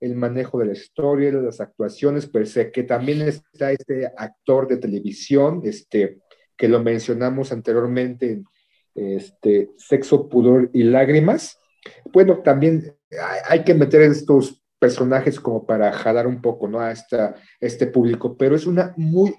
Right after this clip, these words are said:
buena película. Y de ahí Iñárritu se va a Estados Unidos, ¿no? Y empieza a tener como otro tipo de películas, este, Los Tres Amigos, Los Tres Alegres Compadres, y ya no, ya no están en México y empiezan a aparecer otros cineastas. Pero también, bueno, este,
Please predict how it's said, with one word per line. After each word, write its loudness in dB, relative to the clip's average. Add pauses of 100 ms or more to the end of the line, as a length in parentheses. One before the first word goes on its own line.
buena -2
película. -6 (420)
Y -4
de 2
ahí 0
Iñárritu -2
se -6
va -2
a -4
Estados -2
Unidos, -6
¿no? -4
Y -2
empieza -8
a -10
tener -6
como -8 (260)
otro -4
tipo 0
de 6
películas, 4
este, 2
Los 0
Tres -2
Amigos, 0
Los -2
Tres -10
Alegres -4
Compadres, -2 (300)
y -4
ya 4
no, 4
ya 4
no 0
están -2
en -4
México 0
y -2
empiezan -6
a -6
aparecer -6
otros -8
cineastas. -10
Pero 0
también, 0
bueno, -4
este, -4